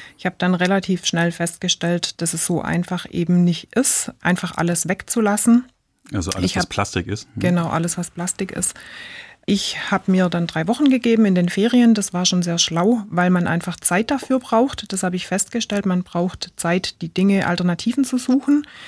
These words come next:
Speaker 1: Man braucht Zeit für die Recherche. Ich habe dann allerdings innerhalb von diesen drei Wochen sehr schnell festgestellt, dass man's langsam angehen sollte oder dass ich's, je-, jeder muss es im Grunde genommen für sich selber entscheiden, der so einen Beschluss trifft,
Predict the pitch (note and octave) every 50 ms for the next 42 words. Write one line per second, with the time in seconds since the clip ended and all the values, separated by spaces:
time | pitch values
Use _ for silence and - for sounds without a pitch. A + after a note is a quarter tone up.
0 | - - - - - F#3+ F#3+ F3+ - F#3 F3+ F3 - - - E3+ F3 F3 - -
1 | F3+ E3 F3 E3+ E3+ E3+ - - D#3 E3 G3+ A#3+ - - C#4+ C#4+ - _ _ _
2 | - - - - - _ - A3+ G#3+ G#3+ A3+ A#3+ - _ - G#3+ A#3 B3+ C#4 C#4
3 | - - - - A3 A#3+ A#3 G3+ A3 A3+ A3+ - - - A3 A3+ G#3 G3+ G3 -
4 | - G3+ G3 G3 - G#3+ G3+ - - F#3+ F#3+ F3+ G3 G3+ - G#3+ G3+ G#3 G#3 G3+
5 | G3 - _ _ - - - G#3 A3+ A#3+ - A#3 G#3+ G#3+ G#3 - - A3+ A3+ -
6 | - - - A3+ - - - G#3 G#3+ G#3+ A3 A3 - - - _ _ - - -
7 | - - _ _ _ - - F#3+ G3 - - F#3 F#3 F#3 F3 - - - - -
8 | F3 F3 F3+ G#3 A3+ C#4 C4+ B3 - B3 B3+ B3+ C4 C4 B3+ B3 - B3+ B3+ B3
9 | B3 G#3 G#3 G3 F#3 F#3 F3+ - - - A#3+ B3+ - - - - - - - -
10 | G3 F#3+ - - F3+ G#3 G#3+ G#3 G3+ G3 F#3 F#3 F3 F#3 F3+ F3 - - F3+ F#3
11 | F3 F3 F3 E3+ E3 E3 E3 E3+ E3+ - - D#3+ E3 F3 G3+ F3+ D#3+ E3+ F3+ F3
12 | - E3 D#3+ E3+ F3 E3+ E3+ E3 E3 F3 - F#3 F#3 F#3 F3+ F3+ - - G3 G3+
13 | - - - - _ - F3+ F#3 G3+ A#3+ - - - - - -